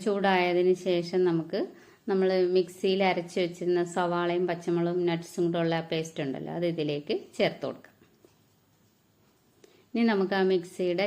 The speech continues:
ജാർ കഴുകി ഒരല്പം വെള്ളവും കൂടി ചേർത്ത് കൊടുക്കാം.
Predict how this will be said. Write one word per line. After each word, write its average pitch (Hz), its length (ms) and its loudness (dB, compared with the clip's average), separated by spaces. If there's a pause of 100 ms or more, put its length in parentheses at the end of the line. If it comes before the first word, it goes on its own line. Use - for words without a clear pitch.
ജാർ 180 260 0 (140)
കഴുകി 170 320 -2 (380)
ഒരല്പം 190 560 2
വെള്ളവും 170 360 2 (100)
കൂടി 170 200 0 (220)
ചേർത്ത് 175 300 -2
കൊടുക്കാം. - 320 -16